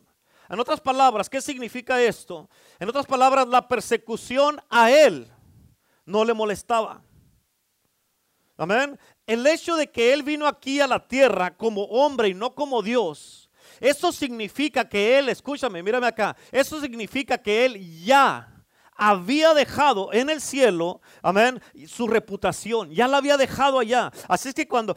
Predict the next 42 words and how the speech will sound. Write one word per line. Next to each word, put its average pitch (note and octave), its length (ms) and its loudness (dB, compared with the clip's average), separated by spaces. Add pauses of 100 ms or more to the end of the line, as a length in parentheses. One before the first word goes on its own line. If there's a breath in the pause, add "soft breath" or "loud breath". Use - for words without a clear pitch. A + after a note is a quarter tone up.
(120)
así G3 220 -2
es C4 80 -8
que C4 200 -2
eso D4+ 320 0
a C#4 80 4
él C#4+ 100 0
no D4 120 2
le C#4 80 2
molestaba. A#3+ 600 0
¿Por G#3 220 -4
qué D4+ 140 -4
no E4+ 120 -4
le D#4+ 120 -4
molestaba? A#3+ 600 -2 (200 loud breath)
Porque A3 440 -2
él D#4+ 80 -2
sabía C#4 440 -2
quién C4+ 360 -6
era. D4+ 560 -4 (880)
Puedes D4+ 300 -2
gritarme, C4+ 460 -2
puedes D4+ 240 -2
decirme, C#4 420 -4
puedes C#4+ 260 -2
hablarme, C4 360 -2
puedes C#4+ 180 -4
juzgarme, C4+ 400 -4
puedes C#4+ 220 -2
decir B3 280 -6
todas C#4 260 2
estas C#4 280 -6
cosas. B3+ 380 -2
No C4 120 -14
voy D4 120 0
a, D4 240 -4
no C4 100 -4
va C#4 80 0
a C#4+ 80 -6
cambiar C#4+ 380 -2
lo C#4+ 180 -6
que A3+ 140 -6
soy. C#4 520 -6